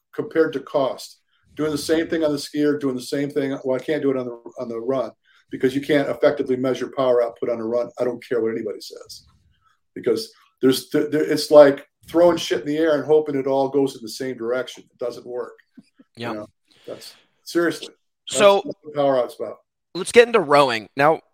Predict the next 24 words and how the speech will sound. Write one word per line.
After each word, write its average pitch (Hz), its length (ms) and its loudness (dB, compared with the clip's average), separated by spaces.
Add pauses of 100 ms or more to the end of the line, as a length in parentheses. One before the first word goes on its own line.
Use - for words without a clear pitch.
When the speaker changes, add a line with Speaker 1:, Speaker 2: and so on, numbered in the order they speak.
Speaker 2:
rowing 196 340 6
is 185 140 -2
one 190 120 0
of 175 60 -4
these 160 160 0
kind 147 220 4
of 147 100 0
things 139 360 -4
where 131 140 -2
it's 123 120 -6
interesting 127 560 -4 (200)
by 123 140 4
my 127 200 0
standard. 123 640 -4
Like, 123 320 -4 (880)
it's - 140 0
kind 214 220 6
of 175 100 2
like 175 180 4
running. 127 500 -4 (720)
Running 202 420 4
to 170 120 -2
me 160 360 -2
is 139 400 0